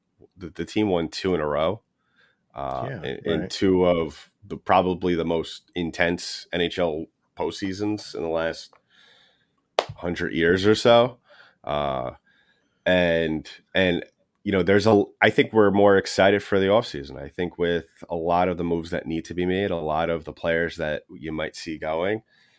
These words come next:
Speaker 1: um, you know, there's a lot of excitement and enthusiasm around some of the moves that the, the front office is gonna make. And, and throwing it at you, what, how are you
Speaker 2: Mm-hmm.
Speaker 1: feeling? 'Cause I, I, I mean, we've only, we've only been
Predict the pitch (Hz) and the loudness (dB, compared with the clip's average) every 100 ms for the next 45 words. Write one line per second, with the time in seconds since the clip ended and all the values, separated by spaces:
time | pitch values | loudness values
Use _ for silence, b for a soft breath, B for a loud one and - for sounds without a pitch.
0 | _ _ - 80 73 73 65 - _ _ | _ _ -6 -4 -4 -6 -10 -16 _ _
1 | - 87 78 71 - _ _ _ 87 87 | -10 -6 -4 -6 -10 _ _ _ 0 0
2 | 82 78 80 87 87 - 85 73 87 87 | 0 0 2 2 -2 0 0 0 0 0
3 | 95 104 95 82 78 76 76 78 78 - | 0 0 2 0 0 -4 -4 -4 -4 -4
4 | 82 76 76 82 80 76 78 76 78 76 | -6 -6 -2 -2 -2 -4 -8 -4 -4 -4
5 | 69 73 76 71 69 76 - 71 - 69 | -6 -8 -4 -4 -4 -10 -12 -10 -6 -6
6 | 69 80 71 - - 73 69 B B B | -2 0 -2 -4 -6 -6 -6 B B B
7 | B 98 123 160 175 143 95 107 170 87 | B 0 6 8 10 8 6 6 6 6
8 | 78 113 - - 110 156 208 120 110 190 | 4 2 2 0 6 8 8 6 4 0
9 | - 78 104 - 92 82 - 95 95 98 | 0 -2 -4 -6 -6 -6 0 2 4 4
10 | 101 B B B - 113 98 95 135 143 | 4 B B B 2 4 4 4 6 10
11 | 156 165 127 101 151 180 175 123 127 110 | 10 10 8 8 8 10 8 8 6 4